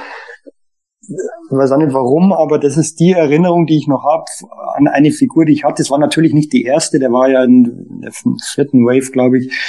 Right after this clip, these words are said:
Ähm, ich hatte davor auch schon vi-, viele Figuren gehabt, aber, ähm, ich kann mich da nicht mehr wirklich dran erinnern. Also ich weiß, dass ich den Leech da bekommen hab, das weiß ich wirklich aktiv.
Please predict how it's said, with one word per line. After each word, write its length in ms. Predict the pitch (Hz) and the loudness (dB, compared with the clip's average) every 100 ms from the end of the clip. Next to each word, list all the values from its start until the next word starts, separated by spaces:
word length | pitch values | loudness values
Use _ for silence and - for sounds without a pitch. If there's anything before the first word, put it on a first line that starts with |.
| - - - | -10 -10 -4
Ähm, 720 | 131 127 131 131 - - - _ _ _ - | 0 2 4 4 2 -4 -16 _ _ _ -8
ich 260 | 120 - | -4 -2
hatte 140 | 143 135 | -2 -2
davor 320 | 123 135 131 | -2 -2 -2
auch 100 | 151 | -2
schon 200 | - 147 | 0 0
vi-, 160 | 143 - 139 | 0 -6 -6
viele 260 | - 160 | 0 0
Figuren 400 | 156 127 143 151 | 2 0 2 2
gehabt, 480 | 127 117 135 160 - | 2 2 -2 -2 -6
aber, 480 | - 135 127 131 80 | -2 0 2 0 2
ähm, 420 | 127 131 127 - - _ _ _ | 4 4 4 0 -18 _ _ _
ich 160 | - - | -10 -8
kann 180 | - 131 | -2 2
mich 160 | 135 | 2
da 100 | 135 | 2
nicht 320 | 127 135 - - | 2 2 0 0
mehr 180 | 135 | 2
wirklich 500 | 117 135 156 - 131 | 2 2 0 0 -2
dran 220 | - 123 127 | 0 0 2
erinnern. 380 | 120 135 127 | 4 4 2
Also 140 | 117 117 | 2 2
ich 120 | 117 | 0
weiß, 340 | 117 139 160 - | 0 2 2 0
dass 220 | 139 131 | -2 -2
ich 100 | - | 0
den 180 | 127 120 | 4 4
Leech 320 | 160 214 - | 4 2 0
da 120 | 170 | -2
bekommen 380 | 156 156 160 160 | -2 -2 0 -2
hab, 100 | 156 | -2
das 160 | 127 - | -2 -2
weiß 200 | 135 135 | -2 -2
ich 100 | 123 | -2
wirklich 320 | 147 123 - | -4 -4 -4
aktiv. 640 | 127 - - 170 202 202 | -6 -6 -2 2 2 -2